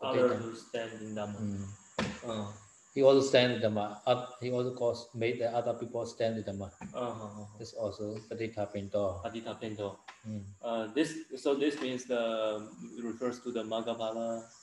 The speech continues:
Speaker 1: Patitha Pinto. Patitha Pinto also, uh, Buddha lah.
Speaker 2: Yeah, yeah, yeah. I mean, the
Speaker 1: Dhamma,
Speaker 2: refer-,
Speaker 1: yeah.
Speaker 2: uh, this refers to the
Speaker 1: Patitha
Speaker 2: can
Speaker 1: Pinto.
Speaker 2: teach, teach other people
Speaker 1: Teach,
Speaker 2: to
Speaker 1: teach
Speaker 2: attain,
Speaker 1: other, to
Speaker 2: attain
Speaker 1: attain
Speaker 2: the
Speaker 1: Nibbana.
Speaker 2: Nibbana. Uh, this Nibbana is
Speaker 1: To, to
Speaker 2: unshakable.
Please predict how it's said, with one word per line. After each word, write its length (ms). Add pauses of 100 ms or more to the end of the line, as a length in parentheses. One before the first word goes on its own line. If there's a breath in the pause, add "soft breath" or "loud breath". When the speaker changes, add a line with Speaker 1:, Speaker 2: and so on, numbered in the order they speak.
(120)
Speaker 1:
Patitha 240
Pinto. 400 (400)
Patitha 240
Pinto 260
also, 400
uh, 160
Buddha 300
lah. 340 (240)
Speaker 2:
Yeah, 160
yeah, 140
yeah. 240
I 40
mean, 220
the 560
Speaker 1:
Dhamma, 160
Speaker 2:
refer-, 400
Speaker 1:
yeah. 240
Speaker 2:
uh, 60
this 240
refers 420
to 180
the 300 (160)
Speaker 1:
Patitha 220
Speaker 2:
can 100
Speaker 1:
Pinto. 280
Speaker 2:
teach, 200 (180)
teach 280 (100)
other 320
people 380
Speaker 1:
Teach, 180
Speaker 2:
to 160
Speaker 1:
teach 160
Speaker 2:
attain, 100
Speaker 1:
other, 200 (340)
to 100
Speaker 2:
attain 60
Speaker 1:
attain 220
Speaker 2:
the 80
Speaker 1:
Nibbana. 260 (560)
Speaker 2:
Nibbana. 300 (680)
Uh, 80
this 240
Nibbana 400
is 140
Speaker 1:
To, 20
to 80
Speaker 2:
unshakable. 480